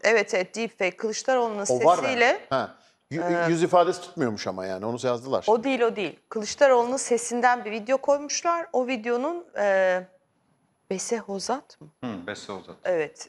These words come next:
Speaker 1: e, terör örgütünden Bese Hozat'la sanki bir konuşma varmış gibi bir video. Büyük Türkiye hesabı diye bir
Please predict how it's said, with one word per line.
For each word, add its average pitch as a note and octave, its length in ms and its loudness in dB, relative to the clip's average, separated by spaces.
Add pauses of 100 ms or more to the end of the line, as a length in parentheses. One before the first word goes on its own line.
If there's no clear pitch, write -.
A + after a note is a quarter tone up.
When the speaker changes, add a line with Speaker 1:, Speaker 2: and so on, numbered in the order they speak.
Speaker 1:
e, C#3+ 920 -8
terör E3 340 -2
örgütünden G3+ 540 -4
Bese F#3+ 260 -2
Hozat'la F#3+ 680 0
sanki G#3 400 -2
bir F#3+ 60 -12
konuşma G3 480 -8
varmış E3+ 340 0
gibi G3 240 -10
bir F#3+ 180 -6
video. G3+ 360 -4
Büyük A3+ 260 -4
Türkiye G3+ 340 -4
hesabı F#3 460 0
diye F#3+ 240 -4
bir A3 240 -8